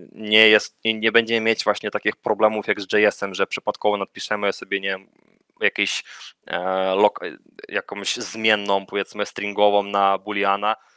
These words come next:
i tak dalej. I na odwrót, na przykład, potem na, na integera i,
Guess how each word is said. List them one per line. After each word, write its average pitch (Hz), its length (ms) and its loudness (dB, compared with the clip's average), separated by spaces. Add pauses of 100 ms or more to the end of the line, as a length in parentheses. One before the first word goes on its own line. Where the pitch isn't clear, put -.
(140)
i - 80 -14
tak 98 140 -8
dalej. 87 280 -2
I 110 120 -8
na 110 100 2
odwrót, 104 300 -2
na 98 60 -12
przykład, - 340 -12
potem 98 300 -10
na, 95 180 -4
na 95 120 -6
integera 98 560 -4
i, - 40 -10